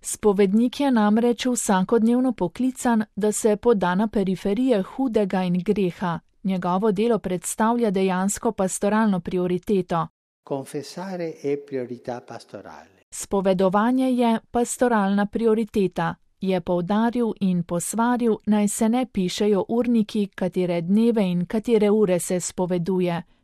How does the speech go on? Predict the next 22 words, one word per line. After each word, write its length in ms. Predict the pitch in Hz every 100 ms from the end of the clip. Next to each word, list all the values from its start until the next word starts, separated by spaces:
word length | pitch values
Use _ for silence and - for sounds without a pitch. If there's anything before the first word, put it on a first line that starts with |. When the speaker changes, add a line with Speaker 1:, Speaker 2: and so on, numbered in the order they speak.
| _
Speaker 1:
Spoveduje 760 | - - - 202 208 247 285 247
se 180 | - 185
vsakokrat, 920 | 175 - 226 233 277 - 233 233 -
ko 120 | - 277
te 180 | 262
kdo 300 | 226 202 240
prosi, 600 | 240 262 208 185 - 170 - _ _ _
in 260 | - 190 185
če 200 | - 180
duhovnik 720 | 170 - 233 240 240 240 -
v 180 | 175 175
spovednici 800 | - 190 180 185 247 269 - 175
moli, 480 | 180 233 254 247 -
naj 300 | 202 214 247
je 80 | 262
ta 200 | - 180
odprta, 680 | 190 - - 262 - 240 208
kakor 360 | - 220 233 208
je 140 | 202
odprto 680 | 190 190 - 233 233 - 262
Božje 500 | 196 180 180 202 190
srce. 640 | - 208 196 - 202 175